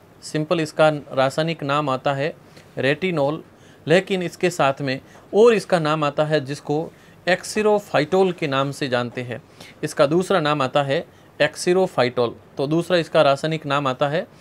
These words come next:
एक्सिरोफाइटोल। तो एक्सिरोफाइटोल के नाम से भी जानते हैं। नेक्स्ट अपने पास में प्रश्न है चार नंबर पे, और चार नंबर पे प्रश्न अपने पास में है, चार नंबर पे जिस पे लिखा हुआ है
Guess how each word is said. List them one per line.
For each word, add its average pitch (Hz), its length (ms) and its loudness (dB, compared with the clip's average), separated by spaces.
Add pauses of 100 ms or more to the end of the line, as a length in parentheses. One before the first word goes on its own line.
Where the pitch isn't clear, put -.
(360)
एक्सिरोफाइटोल। 127 800 0 (240)
तो 143 100 -4
एक्सिरोफाइटोल 170 800 0
के 170 140 -4
नाम 143 240 -2
से 165 180 -4
भी 156 120 -2
जानते 139 360 -2
हैं। 151 140 -4 (640)
नेक्स्ट 185 320 0
अपने 175 220 0
पास 160 280 2
में 160 80 -4
प्रश्न 147 320 -2
है 160 200 -2
चार 147 280 2
नंबर 143 280 0
पे, 143 220 -6 (480)
और 131 180 2
चार 180 280 2
नंबर 160 260 0
पे 160 120 -2
प्रश्न 151 360 -2
अपने 147 300 -4
पास 135 340 -2
में 143 100 -4
है, 156 140 -6
चार 139 280 0
नंबर 127 240 -2
पे 131 140 -6
जिस 127 180 -10
पे 143 100 -4
लिखा 127 220 -2
हुआ 147 200 4
है 135 200 -2